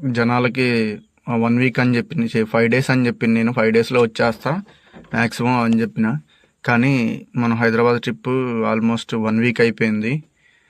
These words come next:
నిన్ననే వచ్చిన హైదరాబాద్ నుంచి, ఈరోజు ఈవినింగ్ లైన్కి బయలుదేరిపోయినా. జనాలు ఏ విధంగా రిసీవ్ చేసుకుంటారో, ఏమంటారో, ఏంటో తెలియదు. ఎందుకంటే ఇబ్బంది అవుతుంది వాటరు. మనం ఫోర్, ఫైవ్, ఫోర్, ఫైవ్ డేస్ అంటే ఎక్కువ, ఎక్కువ పట్టారు కాబట్టి లాస్ట్ లైన్లో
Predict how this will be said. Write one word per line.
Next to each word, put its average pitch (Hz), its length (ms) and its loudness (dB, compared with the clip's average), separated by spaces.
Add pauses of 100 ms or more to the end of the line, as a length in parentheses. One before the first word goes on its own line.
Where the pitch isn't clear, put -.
(280)
నిన్ననే 120 360 2
వచ్చిన 117 300 0
హైదరాబాద్ 113 500 0
నుంచి, 113 260 -2
ఈరోజు 117 360 0
ఈవినింగ్ 113 340 2
లైన్కి 113 340 0
బయలుదేరిపోయినా. 110 760 -2 (560)
జనాలు 117 280 2
ఏ 117 100 2
విధంగా 117 300 0
రిసీవ్ 117 360 -2
చేసుకుంటారో, 113 720 -2
ఏమంటారో, 113 600 -2
ఏంటో 110 300 0
తెలియదు. 107 340 -2
ఎందుకంటే 110 640 -4 (480)
ఇబ్బంది 123 320 4
అవుతుంది 123 220 0
వాటరు. 113 520 2 (160)
మనం 110 240 -2
ఫోర్, 113 320 0
ఫైవ్, 110 220 -2
ఫోర్, 113 200 -2
ఫైవ్ 113 140 2
డేస్ 113 240 0
అంటే 120 500 -2 (640)
ఎక్కువ, 123 200 -2
ఎక్కువ 127 180 2
పట్టారు 123 320 2
కాబట్టి 117 400 2
లాస్ట్ 117 300 0
లైన్లో 120 540 2